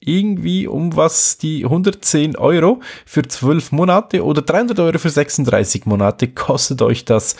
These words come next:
damit ihr das drauf habt. Aktuell wär's gescheiter, würdet ihr das Gerät,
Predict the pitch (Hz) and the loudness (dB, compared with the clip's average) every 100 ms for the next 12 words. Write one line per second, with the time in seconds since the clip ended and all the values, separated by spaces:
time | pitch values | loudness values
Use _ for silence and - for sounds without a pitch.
0 | - - - 120 107 - 117 113 - 113 | -12 -18 -4 0 0 2 2 2 0 2
1 | 98 98 80 - _ - - - - _ | 0 0 -6 -8 _ -20 -20 -20 -20 _
2 | _ _ _ _ _ _ _ _ _ _ | _ _ _ _ _ _ _ _ _ _
3 | - - 131 151 170 - 131 147 147 - | -10 -6 0 2 2 0 2 2 2 -2
4 | 135 123 139 135 139 139 135 135 127 123 | 2 2 0 -2 -2 0 -2 -4 -2 -2
5 | - 117 110 120 - | -2 0 2 0 -6